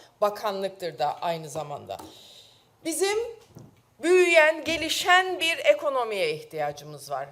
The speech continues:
Bu ülkeyi geleceğe taşıyabilmemiz için büyüyen, gelişen bir ekonomiye ihtiyacımız var. Bunun için de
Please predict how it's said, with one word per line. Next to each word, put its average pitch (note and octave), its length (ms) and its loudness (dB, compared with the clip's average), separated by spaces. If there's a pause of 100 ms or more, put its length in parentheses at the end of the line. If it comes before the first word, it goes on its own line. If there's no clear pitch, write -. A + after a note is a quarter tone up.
Bu A3 260 -12
ülkeyi G#3+ 680 -8 (380)
geleceğe G3+ 520 -2
taşıyabilmemiz C#3+ 920 -8
için D4 360 -14 (380)
büyüyen, A#3 560 -6
gelişen A3 640 -8
bir B3+ 200 -12
ekonomiye E3 580 -8
ihtiyacımız C3+ 680 -12
var. G#2 120 -12 (340)
Bunun D4+ 380 -2
için A4+ 480 -2
de C4+ 120 4